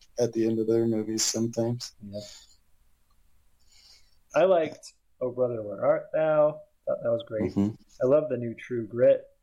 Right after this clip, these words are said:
Speaker 2: I thought that was great.
Speaker 1: Yeah.
Speaker 2: Uh,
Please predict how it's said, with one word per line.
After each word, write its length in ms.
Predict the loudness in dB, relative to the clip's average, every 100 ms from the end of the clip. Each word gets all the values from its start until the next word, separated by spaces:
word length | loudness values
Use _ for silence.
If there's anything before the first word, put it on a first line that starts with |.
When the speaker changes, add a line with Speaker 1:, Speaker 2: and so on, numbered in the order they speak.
| _
Speaker 2:
I 40 | -2
thought 160 | -2
that 180 | 0 0
was 120 | 0 -4
great. 360 | -4 -4 -6 _ _ -20 _ _ _
Speaker 1:
Yeah. 280 | 0 2 -2 -14 -18 -18 -16 2
Speaker 2:
Uh, 360 | 4 6 6